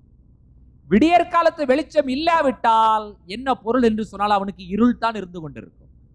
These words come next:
வெளிச்சம் எப்போ வரும்? காலையில வரும். காலையே வரல,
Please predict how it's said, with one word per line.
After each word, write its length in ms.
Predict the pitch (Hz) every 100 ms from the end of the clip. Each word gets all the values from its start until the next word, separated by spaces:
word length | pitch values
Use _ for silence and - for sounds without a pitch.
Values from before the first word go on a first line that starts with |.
| - - _
வெளிச்சம் 300 | - 226 226
எப்போ 160 | 196 220
வரும்? 280 | 208 240 302 - _ _ _ _ _ _ _ _ _
காலையில 460 | - 143 185 208 208
வரும். 220 | 139 82 - _ _ _ _ _ _ _ - _ -
காலையே 720 | - 160 220 285 302 302 330 277
வரல, 640 | 233 269 311 330 277 135